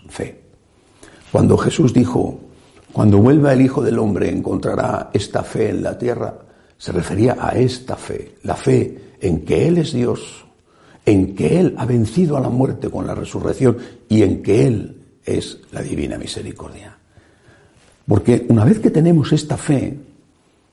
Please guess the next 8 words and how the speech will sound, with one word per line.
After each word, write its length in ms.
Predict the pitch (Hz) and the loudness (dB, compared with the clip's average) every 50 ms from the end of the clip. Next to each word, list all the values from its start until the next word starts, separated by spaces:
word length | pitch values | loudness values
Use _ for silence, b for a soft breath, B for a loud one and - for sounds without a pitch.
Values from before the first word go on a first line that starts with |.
| _ _ _ _ _ _ | _ _ _ _ _ _
si 320 | - - - - 85 90 | -8 -6 -4 -2 2 2
es 220 | 123 185 190 - - | 2 2 2 0 -4
que 140 | - 101 | -4 -4
tenemos 480 | - - - - - - - - - - | -4 -4 -4 -4 -2 -4 -4 -4 -4 -6
esta 240 | 113 - - - - | -6 -6 -6 -8 -6
fe, 400 | - - - - - - - - - - _ - - | -4 -4 -4 -4 -6 -8 -14 -20 -20 -20 _ -6 -4
resulta 440 | 101 85 - 127 120 - - 143 | -4 0 2 0 2 4 4 4
evidente 1000 | 135 120 104 104 95 90 131 175 202 175 127 101 - - 104 107 107 - - | 4 6 4 4 4 6 6 6 6 4 4 2 -2 -4 -2 -2 -2 -4 -6